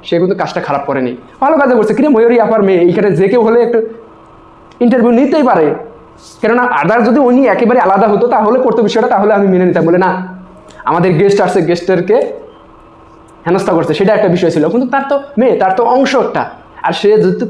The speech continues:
আইসা গেছে, তাহলে তার কাছ থেকে তো কিছু ভালো মন্দ জানার অধিকার সাংবাদিকদের আছে। তো আপনারা এফডিসির মধ্যে ডাক দিয়ে, দাওয়াত দিয়ে নিয়ে আইসা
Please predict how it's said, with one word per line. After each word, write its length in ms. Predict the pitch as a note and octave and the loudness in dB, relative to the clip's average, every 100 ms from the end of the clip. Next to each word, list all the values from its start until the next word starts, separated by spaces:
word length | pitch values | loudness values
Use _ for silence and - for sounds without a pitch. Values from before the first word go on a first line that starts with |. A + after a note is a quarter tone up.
| - | -4
আইসা 360 | E3+ G3+ - A3+ | -2 0 2 0
গেছে, 180 | F3 D#3+ | 0 0
তাহলে 180 | F#3+ A3 | 0 0
তার 140 | A#3+ | -2
কাছ 160 | A#3+ B3 | -2 -2
থেকে 120 | A#3+ | -2
তো 60 | |
কিছু 300 | A3 A3+ E3 D#3 | -2 -4 -4 -2
ভালো 180 | E3+ | 0
মন্দ 200 | G#3+ A3+ | 2 2
জানার 240 | F#3 F#3 G3+ - G3 | 2 0 -2 -4 0
অধিকার 260 | G3 A3 | 2 2
সাংবাদিকদের 460 | G#3+ G3+ G#3 F#3 G#3+ | 2 0 0 0 0
আছে। 300 | F3 - A#2+ - - - - - F3 | 0 -2 -6 -6 -20 -20 -20 -12 -4
তো 60 | |
আপনারা 420 | D#3+ D3 G3+ G3 | -2 -2 0 0
এফডিসির 380 | D#3+ D#3 F3+ G#3 | 0 0 -2 -2
মধ্যে 220 | G3 F#3 | 0 0
ডাক 180 | D#3+ D3+ | 0 -2
দিয়ে, 200 | D#3+ F3 | 0 0
দাওয়াত 240 | D#3+ D#3+ E3 | 2 2 2
দিয়ে 140 | F#3 | 2
নিয়ে 180 | F3+ F3 | 2 2
আইসা 380 | E3 E3 D3+ | 0 0 -2